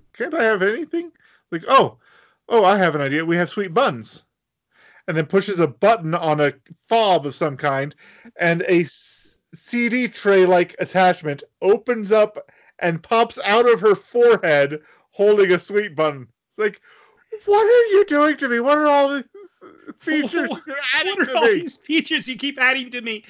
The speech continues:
Speaker 2: And then that's when it cuts to her being in a record store
Speaker 1: Yes.
Speaker 2: and accidentally bumping something,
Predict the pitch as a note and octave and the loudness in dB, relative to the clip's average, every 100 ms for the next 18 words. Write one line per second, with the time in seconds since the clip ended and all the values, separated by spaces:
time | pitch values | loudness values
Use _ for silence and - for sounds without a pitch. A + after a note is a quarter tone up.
0 | - - - E3 E3 D#3+ E3+ E3 E3 _ | -20 -20 -12 -4 -4 -4 -6 -6 -14 _
1 | _ D#3+ F3 - D3 B2+ D3 C3+ - - | _ -6 -4 -6 -14 -12 -12 -12 -12 -20
2 | - D3 B2+ D3+ D3 C#3+ C#3 B2+ C3+ C3 | -12 -10 -8 -10 -10 -12 -12 -10 -10 -10
3 | B2+ A#2 - B2 A2+ A2 - _ _ _ | -14 -16 -16 -14 -12 -14 -18 _ _ _
4 | - C#4+ - C#3 C#3 _ _ E3+ F3+ - | -2 -2 -2 -8 -8 _ _ -6 -6 -6
5 | F#3 D3+ A#2+ E3 E3 D#3+ C#3 - C#3 A#2 | -14 -14 -8 -6 -6 -10 -16 -16 -16 -14
6 | C3 | -14